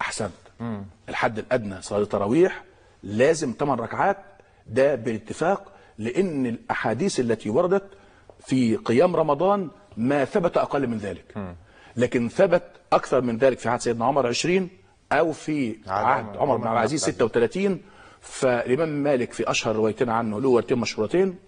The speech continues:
Speaker 1: قال مرة: "ستة وتلاتين ركعة الحد الأدنى في اليوم."
Speaker 2: مم.
Speaker 1: والقول الثاني المشهور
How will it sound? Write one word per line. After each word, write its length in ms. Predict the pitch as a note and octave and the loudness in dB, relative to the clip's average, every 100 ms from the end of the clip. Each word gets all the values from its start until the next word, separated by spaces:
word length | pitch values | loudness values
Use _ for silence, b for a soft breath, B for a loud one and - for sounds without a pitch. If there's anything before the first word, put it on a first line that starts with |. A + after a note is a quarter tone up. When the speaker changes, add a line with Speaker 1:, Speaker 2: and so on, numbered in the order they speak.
| - | -2
Speaker 1:
قال 260 | C#3+ C#3 | 0 0
مرة: 440 | A2+ C3 A#2+ A2 G2+ | 0 2 0 -4 -8
"ستة 260 | - C#3 B2 | -8 -2 -2
وتلاتين 380 | A#2 A#2 C3 B2+ | 0 0 0 0
ركعة 200 | C3+ C3 | 0 0
الحد 240 | B2 C3 | -2 -2
الأدنى 300 | C3 D#3 E3 - _ | -2 -2 -4 -10 _
في 120 | - | -4
اليوم." 320 | B2 C#3 E3 G#2+ B B B B | -2 0 -2 -4 B B B B
Speaker 2:
مم. 120 | G#2 | -2
Speaker 1:
والقول 720 | G#2+ G#2+ G#2+ A#2+ - - C#3 | -2 0 -4 -4 -2 2 2
الثاني 320 | B2+ - C3+ | 2 0 0
المشهور 500 | A#2+ A2+ - B2+ A#2+ | 0 -2 0 2 2